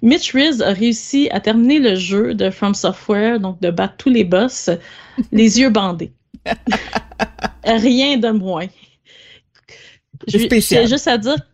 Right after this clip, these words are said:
Speaker 1: écoute, en référence, je suis pas capable de tuer le premier boss. OK ? Fait que <laughs>
Speaker 2: C'est vraiment difficile comme jeu, là.
Speaker 1: C'est, oui, c'est vraiment un jeu difficile. On connaît les jeux de From Software, les Souls-like.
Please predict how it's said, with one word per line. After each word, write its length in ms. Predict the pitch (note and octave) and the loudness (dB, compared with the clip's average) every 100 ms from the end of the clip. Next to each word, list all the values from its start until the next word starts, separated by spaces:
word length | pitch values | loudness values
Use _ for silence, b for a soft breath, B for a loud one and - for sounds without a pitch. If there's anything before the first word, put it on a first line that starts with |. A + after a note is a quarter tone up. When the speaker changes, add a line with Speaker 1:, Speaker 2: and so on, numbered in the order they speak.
| _ | _
Speaker 1:
écoute, 320 | - A3 C4 - | -8 -2 -2 -2
en 140 | - G#3 | -4 0
référence, 520 | A3 A#3+ A#3+ A3 C4+ | 0 0 0 0 -2
je 40 | - | -4
suis 80 | |
pas 140 | - B3+ | -6 -4
capable 360 | A3+ A3+ A#3+ | -4 -4 -4
de 100 | G#3 | -4
tuer 220 | F#3+ - G#3+ | -6 -2 -2
le 40 | |
premier 320 | G3 G3+ F#3+ D#3 | -2 -6 -6 -6
boss. 300 | - - B B B - | -8 -10 B B B -6
OK ? 180 | G3+ - C4+ B B | -4 0 0 B B
Fait 120 | B3+ | -4
que 140 | A#3+ B3+ B3+ A#3 | 0 2 2 2
<laughs> 40 | |
Speaker 2:
C'est 100 | G#3+ | 2
vraiment 340 | F#3 G#3 A3+ A#3 | 4 4 4 0
difficile 520 | E3+ - - A#3+ A3+ | -2 -4 -2 0 0
comme 260 | G#3+ F3+ G3 | -2 -2 -2
jeu, 260 | G#3 G#3+ | 0 2
là. 320 | G3 G3 F#3+ | 2 -2 -2
Speaker 1:
C'est, 400 | F3+ F3+ - - | -4 -6 -12 -10
oui, 360 | G#3+ A3 A3+ F3 | -6 -4 -4 -8
c'est 220 | - B3 | -8 -6
vraiment 460 | G#3+ A3+ A#3+ B3 C#4+ | -4 -2 -2 0 0
un 180 | B3 G3 | -2 0
jeu 160 | A3 | -2
difficile. 440 | G3+ - - C4 C4+ | -4 -8 -4 0 0
On 100 | G3+ | -2
connaît 360 | - G3+ A3 B3+ | -4 -2 0 2
les 140 | A3 | 0
jeux 200 | F#3+ A#3 | 2 2
de 100 | G#3 | 0
From 280 | G3 G3+ G3 | 0 -2 -2
Software, 520 | - F#3 - G#3 A3 | -2 -6 -2 0 2
les 120 | G#3+ F3+ | 0 -2
Souls-like. 640 | - F#3+ F3+ G3 F#3+ G#3+ | -4 -4 -2 -2 0 -2